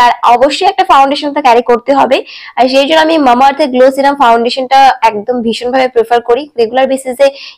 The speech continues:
ইউজ করার জন্য, হালকা makeup look create করার জন্য best। তবে আজকে আমি এই ছোট্ট ছোট্ট cute ফাউন্ডেশনগুলোর মধ্যে থেকে একটা foundation use করব, আর তার সঙ্গে একটা foundation ক্যারিও করব। তো এগুলো হলো mini Glow Serum foundation, যেগুলোর মধ্যে vitamin সি আর turmeric add করা হয়েছে।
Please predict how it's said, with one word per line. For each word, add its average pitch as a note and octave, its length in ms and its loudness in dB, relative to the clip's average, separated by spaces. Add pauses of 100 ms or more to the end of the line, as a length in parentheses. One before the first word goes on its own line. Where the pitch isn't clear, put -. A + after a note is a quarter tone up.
ইউজ B3+ 180 0 (100)
করার C4 280 2
জন্য, B3+ 160 2 (140)
হালকা A3 260 0 (100)
makeup B3 240 0
look C4 140 -2
create A#3+ 200 2
করার B3 160 0
জন্য B3+ 120 -4 (100)
best। B3+ 260 -2
তবে C#4 140 2 (500)
আজকে C4+ 180 -2 (100)
আমি D#4+ 100 0 (140)
এই F4 60 2 (100)
ছোট্ট C4+ 220 -2 (100)
ছোট্ট D#4 160 -4 (140)
cute D4+ 300 0
ফাউন্ডেশনগুলোর C4+ 640 2
মধ্যে B3+ 200 2
থেকে B3+ 160 0
একটা - 200 -6
foundation A3+ 480 -2 (180)
use C4+ 160 0 (140)
করব, C4 220 2 (440)
আর C4+ 120 0
তার C#4 180 2
সঙ্গে D4+ 200 0
একটা C#4 220 -6
foundation B3+ 420 0 (120)
ক্যারিও A3+ 280 2 (100)
করব। A3 200 2 (480)
তো B3 40 2 (180)
এগুলো D4 260 2
হলো E4 140 2 (180)
mini C#4+ 240 2 (160)
Glow C4+ 120 4 (120)
Serum C4+ 240 2 (100)
foundation, A#3+ 600 0
যেগুলোর A#3 280 2
মধ্যে B3 220 2
vitamin A#3+ 280 0 (100)
সি C4+ 140 -6 (160)
আর B3+ 160 0
turmeric A#3 380 2
add C4 220 0
করা C#4+ 200 4
হয়েছে। D4 320 -2